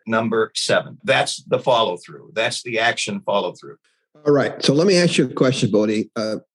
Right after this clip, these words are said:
Speaker 2: a lot of, um, business owners, myself included, and other people that I know, have
Speaker 1: Yeah.
Speaker 2: heard something similar to this.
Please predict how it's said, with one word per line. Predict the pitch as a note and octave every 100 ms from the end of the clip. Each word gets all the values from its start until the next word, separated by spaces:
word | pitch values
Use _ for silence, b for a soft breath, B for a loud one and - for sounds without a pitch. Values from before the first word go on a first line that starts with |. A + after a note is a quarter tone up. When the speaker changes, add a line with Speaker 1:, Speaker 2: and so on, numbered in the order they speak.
| _ _ _ C3
Speaker 2:
a | B2
lot | C3 F3 F#3+ G3+ F#3+
of, | D3 A#2
um, | B2 B2 A2+ A2 G#2 _ _ _ _ G#2
business | A#2 C#3 B2+ G#2
owners, | A#2+ A#2 A#2 A#2 A2+ A2+
myself | A2+ A2 B2+ B2 B2
included, | A2+ - A#2+ A2+ A2+ A2 G#2+
and | G#2+
other | G#2+ A#2+
people | A#2+ G2+ G2+ G2+
that | G2+
I | G2+ G#2
know, | F#2+ F#2+ B B B B -
have | B2
Speaker 1:
Yeah. | B2+
Speaker 2:
heard | G3+ F3+
something | F3+ E3+ D3 B2+
similar | - - - - A#3+ G3 C3+ A2+
to | - A2+
this. | G2+ F#2 F#2 - -